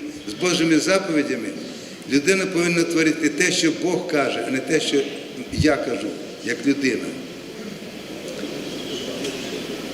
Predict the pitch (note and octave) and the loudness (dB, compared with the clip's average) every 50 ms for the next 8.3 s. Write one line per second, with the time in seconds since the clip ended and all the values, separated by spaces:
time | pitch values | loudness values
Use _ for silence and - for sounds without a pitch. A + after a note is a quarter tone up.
0 | - - - - - - - - - - - C#4 C4+ - - - - - - - | -8 -8 -8 -8 -8 -6 -6 -6 -6 -6 -4 -4 -4 -4 -4 -4 -6 -6 -6 -8
1 | - - - - - - - - C3+ D#3+ E3 - G3+ A3 A3 G#3 G3+ F3+ - - | -8 -8 -8 -8 -8 -6 -4 0 0 2 4 4 4 4 4 0 -2 -4 -4 -4
2 | F3+ E3 - F3 F#3+ G3 F#3+ - F3+ E3+ - E3 E3 D#3+ F3+ F#3+ G3 F#3+ F#3 F3 | -6 -6 -4 -2 -2 -2 -2 -4 -6 -6 -4 -4 -4 0 2 2 2 2 2 0
3 | F3 - D#3+ E3+ D#3+ E3 F3 F#3+ F#3+ F#3 F3+ E3+ E3+ D#3+ E3+ E3 - - - C#3+ | -2 0 0 0 0 2 2 2 2 2 4 4 2 2 0 -4 -6 -2 2 4
4 | D#3 D3+ - F#3+ G3 F#3+ - E3+ D#3 - D#3+ E3 D#3+ E3+ F3+ E3+ E3 - F3 E3+ | 4 4 4 4 2 2 2 0 0 2 2 4 4 6 6 4 4 4 4 4
5 | D3 - D3+ E3+ D#3 E3+ F3+ F#3+ F#3+ F#3 E3 D3+ C3+ - - - A#2+ G2 - - | 4 4 4 2 2 2 4 4 4 6 4 4 4 2 0 0 -2 -4 -6 -6
6 | - - - - - - - - - - - C3 D#3 F3+ F3 F3 F3 E3+ E3+ E3+ | -8 -10 -12 -12 -14 -14 -14 -14 -12 -4 0 2 4 4 4 4 4 4 4 2
7 | E3+ - - - - - C#3+ E3 D#3 D3+ G3 G3 F3+ - F#3+ G#3 G3+ G3+ G3 G3 | 0 -2 -4 -6 0 4 4 4 6 6 6 6 6 6 6 4 4 6 4 2
8 | G3 G3 - - F3+ | 4 2 2 2 0